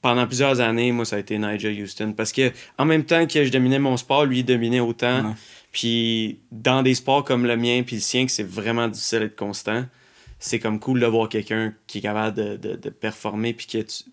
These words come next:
Speaker 1: quand tu le regardes performer, tu comprends un peu ce qu'il vit
Speaker 2: Ouais.
Speaker 1: en étant le favori, puis en rendant tout ce qui a l'air difficile, facile, comparé aux autres.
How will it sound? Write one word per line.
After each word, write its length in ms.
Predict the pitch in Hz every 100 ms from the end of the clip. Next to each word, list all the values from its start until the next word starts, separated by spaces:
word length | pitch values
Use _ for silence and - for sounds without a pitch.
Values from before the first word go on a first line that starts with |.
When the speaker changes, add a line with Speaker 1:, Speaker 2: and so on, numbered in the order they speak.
| -
Speaker 1:
quand 120 | 120
tu 120 | 123 127
le 40 |
regardes 320 | 117 104 120 117
performer, 460 | 110 110 110 120
tu 200 | 123 - -
comprends 400 | 110 107 107 120
un 60 |
peu 160 | 117 123
ce 140 | 120
qu'il 180 | - 117
vit 200 | 107 120
Speaker 2:
Ouais. 100 | 117 107 107
Speaker 1:
en 120 | 113
étant 240 | 110 110 117
le 60 |
favori, 640 | 113 120 117 113 110 127 143 - - _
puis 80 | -
en 100 | 110
rendant 380 | 107 113 113 113
tout 240 | - 131 131 _ _ _ _
ce 140 | -
qui 100 | -
a 40 | 110
l'air 160 | 113
difficile, 540 | 110 113 120 - 135 127
facile, 500 | - 113 - 120 113
comparé 380 | - 104 101 104
aux 160 | 101
autres. 140 | 104